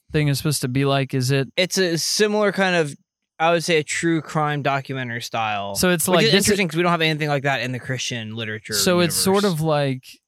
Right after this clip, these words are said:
Speaker 1: it's, like, supposed to be an, an ongoing story. They're
Speaker 2: It
Speaker 1: not
Speaker 2: is
Speaker 1: just
Speaker 2: an
Speaker 1: like,
Speaker 2: ongoing
Speaker 1: they're not just, like,
Speaker 2: story.
Speaker 1: interviewing people about what happened in the past. They're, like, taking you through it.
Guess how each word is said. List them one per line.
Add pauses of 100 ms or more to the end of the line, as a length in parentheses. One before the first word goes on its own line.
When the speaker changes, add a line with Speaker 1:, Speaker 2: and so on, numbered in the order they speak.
(140)
Speaker 1:
it's,
like,
supposed
to
be
an, (160)
an
ongoing
story.
They're
Speaker 2:
It
Speaker 1:
not
Speaker 2:
is
Speaker 1:
just
Speaker 2:
an
Speaker 1:
like,
Speaker 2:
ongoing
Speaker 1:
they're
not
just,
like,
Speaker 2:
story.
Speaker 1:
interviewing
people
about
what
happened
in
the
past.
They're,
like,
taking
you
through
it.